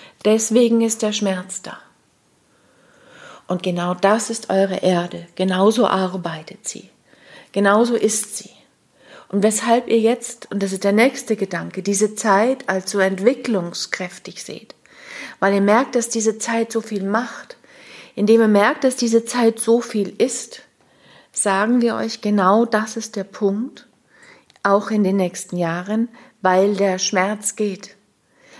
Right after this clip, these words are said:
Weil das seine Idee ist. Weil es die Idee aber auch der Erde ist, dass eine Weile der Schmerz da ist,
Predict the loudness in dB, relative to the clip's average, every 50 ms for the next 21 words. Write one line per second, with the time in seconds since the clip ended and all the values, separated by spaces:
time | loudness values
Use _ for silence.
0 | -8 _ 2 2 2 2 2 2 2 2 2 2 0 -2 -2 2 4 4 4 2
1 | 0 -6 -10 -12 -12 -12 -14 -18 -20 _ _ _ _ _ _ -20 -20 -20 -20 _
2 | 0 2 4 4 4 4 2 -2 -4 -4 -2 -2 -2 -2 0 2 2 4 4 2
3 | 0 0 -2 -2 0 -2 -2 -2 -2 -2 -2 -2 -4 -4 -4 -2 -2 0 0 2
4 | 2 2 0 0 -2 -4 -8 -12 -14 -12 _ -8 -8 -8 -6 -6 -4 -2 -2 -2
5 | -2 0 0 2 2 2 2 2 0 -2 -2 -4 -4 -4 -4 -6 -8 -10 -10 -8
6 | -8 -8 -8 -8 -12 -14 -14 -14 -16 -18 -20 -20